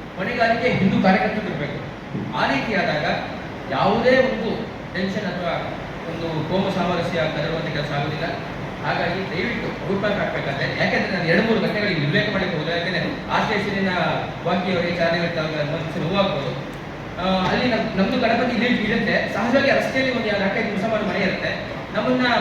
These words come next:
ಬಳಸ್ಕೊಂಡು ಬನ್ನಿ ಅಥವಾ ಒಂದೂವರೆ ಕಿಲೋಮೀಟರ್ ದೂರದಿಂದ ಹಿಂಗ್ ಬಳಸ್ಕೊಂಡು ಬನ್ನಿ, ಅಲ್ಲ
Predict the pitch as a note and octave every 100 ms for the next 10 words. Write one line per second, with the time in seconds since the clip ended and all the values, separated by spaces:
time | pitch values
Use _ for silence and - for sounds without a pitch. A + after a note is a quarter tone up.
0 | F#3 - - - - - C#4+ A#3+ F#3+ F#3+
1 | G3 G3+ G#3 A#3 A3+ A3 G#3+ G3+ G3 G#3
2 | A3+ G3+ F#3 F#3 F#3 F#3+ F#3 F3